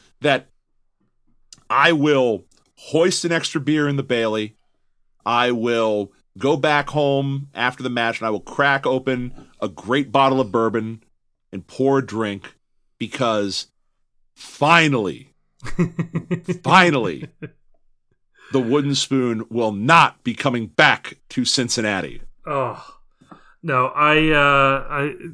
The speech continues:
Speaker 2: I'm looking forward to that moment, and I've had this, I've had this question, you know, like, what is the magic number? Um, and yeah, I, I, I think that's exactly right. I, I will admit.
Speaker 1: How will you celebrate? What will you,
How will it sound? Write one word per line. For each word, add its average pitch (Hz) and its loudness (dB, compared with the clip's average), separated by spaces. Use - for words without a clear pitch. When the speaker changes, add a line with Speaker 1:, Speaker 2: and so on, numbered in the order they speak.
Speaker 2:
I'm 156 2
looking 151 2
forward 131 2
to 131 -2
that 120 -4
moment, 117 -6
and 127 -4
I've 117 -2
had 131 2
this, 127 -2
I've 143 -2
had 151 2
this 139 -2
question, 127 -4
you 139 -2
know, 120 -2
like, 117 -6
what 135 0
is 127 2
the 135 0
magic 123 0
number? 113 -2
Um, 117 0
and 139 -2
yeah, 135 6
I, 131 2
I, 147 -2
I 131 -8
think 139 -4
that's 135 -2
exactly 123 -2
right. 123 -2
I, 143 0
I 151 -4
will 160 4
admit. 139 0
Speaker 1:
How 254 6
will 233 4
you 196 0
celebrate? 90 -2
What 165 0
will 185 0
you, 165 -2